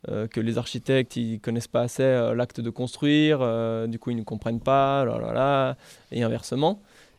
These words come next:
Et, et du coup, de, de, de, de toucher aux deux, euh, 'fin, le, le lien après est un peu plus naturel, quoi, sur le, sur le chantier, en tant qu'architecte ou en tant qu'artisan.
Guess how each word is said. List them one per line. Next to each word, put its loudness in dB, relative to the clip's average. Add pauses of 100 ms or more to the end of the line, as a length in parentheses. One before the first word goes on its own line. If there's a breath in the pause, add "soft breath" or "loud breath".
Et, 0
et -4
du -2
coup, -4
de, 2
de, 0
de, -2
de -4
toucher -2
aux 4
deux, 0
euh, 4
'fin, -4
le, -4
le 0
lien 2
après 0
est 0
un -2
peu -10
plus -2
naturel, 0
quoi, -10 (160)
sur -2
le, 0
sur -2
le 0
chantier, -6 (420 soft breath)
en -2
tant -2
qu'architecte -6
ou -6
en -6
tant -12
qu'artisan. -12